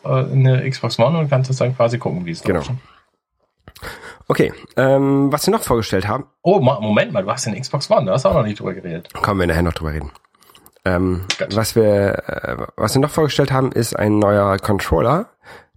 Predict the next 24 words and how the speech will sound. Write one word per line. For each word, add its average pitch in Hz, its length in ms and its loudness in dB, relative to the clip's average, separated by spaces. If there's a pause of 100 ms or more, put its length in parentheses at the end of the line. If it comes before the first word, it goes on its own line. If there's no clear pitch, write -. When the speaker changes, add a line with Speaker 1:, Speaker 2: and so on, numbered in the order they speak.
Speaker 2:
der - 160 -2
Xbox - 440 -6
One 98 240 0
Elite 101 500 0
Controller. 98 600 -2 (1120)
Der, 104 600 2
ähm, 95 480 0
zeichnet 117 340 -2
sich 110 160 -2
dadurch 117 380 -2
aus, 120 200 -2
dass 113 160 -2
er 113 60 0
irgendwie 107 220 -2
über 120 260 2
hundert 117 220 2
Euro 123 220 2
kostet. 185 420 0 (580)
Das 95 200 -2 (240)
<laughs> - 260 -2
Speaker 1:
Hundertfünfzig 131 600 0
Dollar, 92 260 0
Speaker 2:
Ja. 107 60 0
Speaker 1:
genau. 90 280 -2